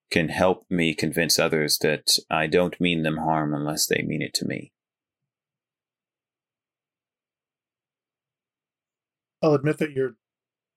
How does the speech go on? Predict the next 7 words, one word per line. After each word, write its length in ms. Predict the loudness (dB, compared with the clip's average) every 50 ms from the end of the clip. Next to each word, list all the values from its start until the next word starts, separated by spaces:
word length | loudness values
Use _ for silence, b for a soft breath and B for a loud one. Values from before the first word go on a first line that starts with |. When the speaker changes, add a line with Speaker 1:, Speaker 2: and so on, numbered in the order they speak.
| _ _ _ _ _ _ _ _ _ _ _ _
Speaker 2:
directness 920 | 0 0 2 2 0 0 0 -4 _ -4 0 2 2 2 2 2 0 -4 -10 _ _ _ _ _ _ _ _ _ _ _ _ _ _ _ _ _
and 220 | -2 -2 -2 -4 -8
openness 520 | -8 -8 -8 _ -14 -16 -16 _ _ -20 -20 _ _ _
is 80 | -20
a 540 | -20 _ _ _ _ _ _ _ _ _ -20
little 120 | -20 -8 _
off-putting, 460 | -6 -6 -6 _ _ _ -10 -10 -10